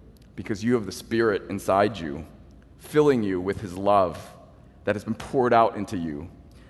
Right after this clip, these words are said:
that no one can ever take away from you, that can give you hope, even in your worst suffering. That, that he saw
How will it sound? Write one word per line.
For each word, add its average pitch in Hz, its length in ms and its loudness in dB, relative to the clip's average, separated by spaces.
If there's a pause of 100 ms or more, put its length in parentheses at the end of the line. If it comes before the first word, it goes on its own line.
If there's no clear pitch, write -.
(180)
that 98 200 -4
no 104 320 2
one 87 540 0
can 92 220 -6
ever 101 300 0
take 107 240 -4
away 98 280 0
from 87 220 -8
you, 73 240 -12 (1120)
that 104 140 -2
can 110 120 -4
give 101 180 -2
you 107 140 -4
hope, 101 420 -2 (1300)
even 113 300 0
in 110 120 -2
your 92 100 -4
worst 87 280 -6
suffering. 69 500 -8 (1600)
That, - 380 2
that 104 240 2
he 151 180 -8
saw 120 720 4